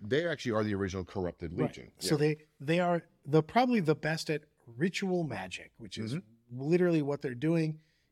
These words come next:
Speaker 2: is they're doing a witchcraft, and they're going to, I guess, curse the planet. To
Speaker 1: And
Speaker 2: just ruin
Speaker 1: close
Speaker 2: it.
Speaker 1: the warp.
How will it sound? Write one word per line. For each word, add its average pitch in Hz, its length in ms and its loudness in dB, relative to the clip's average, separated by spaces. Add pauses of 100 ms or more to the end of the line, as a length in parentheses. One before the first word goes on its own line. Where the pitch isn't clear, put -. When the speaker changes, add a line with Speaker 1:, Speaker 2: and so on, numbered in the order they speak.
Speaker 2:
is 135 220 -12
they're 135 140 -2
doing 147 340 0
a 127 160 -6 (100)
witchcraft, 127 920 -4 (320)
and 117 100 -10
they're 131 140 -6
going 151 380 0
to, 151 340 2 (800)
I 123 80 -6
guess, 165 240 0 (160)
curse 170 500 0 (640)
the 131 100 -14
planet. 160 440 -18 (180)
To 135 80 -8
Speaker 1:
And 117 60 -4
Speaker 2:
just 117 260 0
ruin 151 200 8
Speaker 1:
close 101 100 4
Speaker 2:
it. - 60 -12
Speaker 1:
the 101 80 0
warp. 82 280 -8